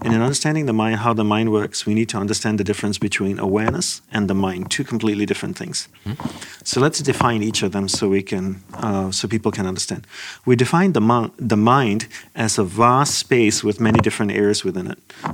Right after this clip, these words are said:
Speaker 1: One area of the mind is anger, one area of the mind is jealousy,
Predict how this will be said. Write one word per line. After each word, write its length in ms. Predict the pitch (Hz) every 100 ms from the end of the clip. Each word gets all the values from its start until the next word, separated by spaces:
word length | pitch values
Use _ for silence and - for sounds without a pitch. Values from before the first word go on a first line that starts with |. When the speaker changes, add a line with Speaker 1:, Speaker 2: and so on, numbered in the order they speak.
| -
Speaker 1:
One 240 | 110 123
area 240 | 120 123
of 80 | 113
the 100 | 107
mind 260 | 107 107 107
is 140 | 95 110
anger, 360 | 117 123 120
one 140 | 110 107
area 180 | 107 104
of 80 |
the 80 | 104
mind 240 | 104 104 101
is 100 | 90
jealousy, 680 | 113 110 120 - 117 113